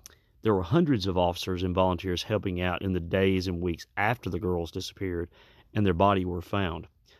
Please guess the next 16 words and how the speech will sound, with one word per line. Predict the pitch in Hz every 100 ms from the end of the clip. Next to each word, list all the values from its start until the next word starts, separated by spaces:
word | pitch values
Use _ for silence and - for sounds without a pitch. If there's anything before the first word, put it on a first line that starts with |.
| _ _
But | -
now, | 85 113 123 123 113 _
much | 107 110 -
fewer | 120 110 98
are | 90
actively | - 110 - 98 90
working | 90 87 87
the | 80
case. | - 101 82 - - _ _ _ _ _ _
Police | - 120 147 160
say | - 120 113
they | 101
have | 92
also | 107 113 -
received | 101 92 - 98 92 -
ten, | - - 127 131